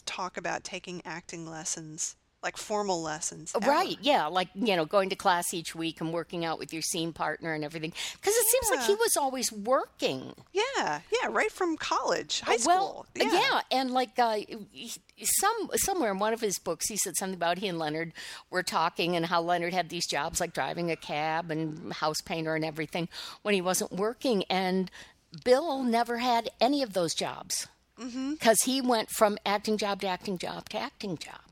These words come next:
Speaker 1: Yeah. And, and badly trying to be a theater manager, which he was terrible at.
Speaker 2: Right, right.
Speaker 1: <laughs>
Speaker 2: But once he even got away from that, like, when he went out to Hollywood, you know, and was, uh, doing those T V shows, he was
Speaker 1: Mm-hmm.
Speaker 2: making, he has said,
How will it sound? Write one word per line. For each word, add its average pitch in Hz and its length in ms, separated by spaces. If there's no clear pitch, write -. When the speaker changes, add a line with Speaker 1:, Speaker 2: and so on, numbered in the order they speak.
Speaker 1:
Yeah. 196 420
And, - 220
and 202 220
badly 196 360
trying 202 280
to 190 60
be 175 240
a 175 160
theater 185 320
manager, 165 500
which 160 200
he 185 120
was 170 160
terrible 160 400
at. 220 80
Speaker 2:
Right, 370 320
right. 285 320
Speaker 1:
<laughs> - 540
Speaker 2:
But 277 120
once 320 220
he 285 140
even 262 300
got 247 180
away 220 220
from 208 220
that, 277 260
like, 240 180
when 240 120
he 294 100
went 427 180
out 254 180
to 214 280
Hollywood, 226 720
you 196 160
know, 180 160
and 175 180
was, 175 260
uh, 180 240
doing 277 180
those 185 240
T 262 220
V 269 240
shows, 220 400
he 330 100
was 480 220
Speaker 1:
Mm-hmm. - 20
Speaker 2:
making, 277 640
he 285 260
has 277 140
said, 381 320